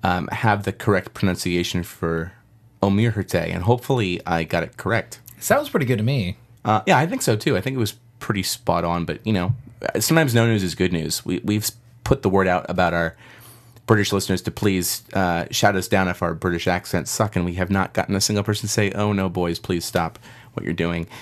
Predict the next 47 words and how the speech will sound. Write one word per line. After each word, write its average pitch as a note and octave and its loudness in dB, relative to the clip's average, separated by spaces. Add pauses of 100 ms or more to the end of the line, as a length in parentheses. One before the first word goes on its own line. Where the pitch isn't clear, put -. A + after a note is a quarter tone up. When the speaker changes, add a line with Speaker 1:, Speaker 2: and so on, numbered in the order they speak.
(140)
Speaker 1:
So, B2+ 0
um, B2 0 (300)
we'll E3 -2
just - -4
kinda D#3+ 2
let E3 0
it D#3+ 0
go, F3+ 4
I - 2
think. F2 -4
Speaker 2:
So - 4
I've C#3+ 2
got D3+ 6
a, A#2 2
a, G2+ -4 (160)
another A2 2
one G#2+ 0
from A#2 -6
Allison G#2 0
here. G2 0
This D#3 0
one C3+ 2
is F#3 -2
really G#3+ 0
long, E3 2
so D3 0
I'm C#3 2
gonna C3+ 0
go B2+ 2
ahead A#2+ 2
and, G#2+ -2
and G2 -2 (100)
again, F#2+ -2 (160)
just - -10
kinda F#2+ -2
cut G2+ -2
it F2 -6
down G2 0
a - -2
little G#2+ -2
bit. A2+ 0 (440)
Uh, A#2+ 4
"Hail B3+ 6
nerds." G3 0 (200)
Oh, - -8 (180)
love D#2 -8
that. C#2 -14